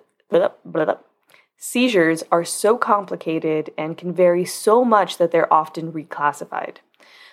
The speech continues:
I found this paper from twenty seventeen that stated that the International League Against Epilepsy had por-,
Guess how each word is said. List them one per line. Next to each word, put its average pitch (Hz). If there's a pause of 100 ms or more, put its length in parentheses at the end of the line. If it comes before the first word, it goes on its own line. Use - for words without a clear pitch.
(100)
I 185
found 190
this 220
paper 202
from 180
twenty 175
seventeen 185
that 175
stated 170
that 170
the -
International 220
League 175
Against 160
Epilepsy 196
had -
por-, -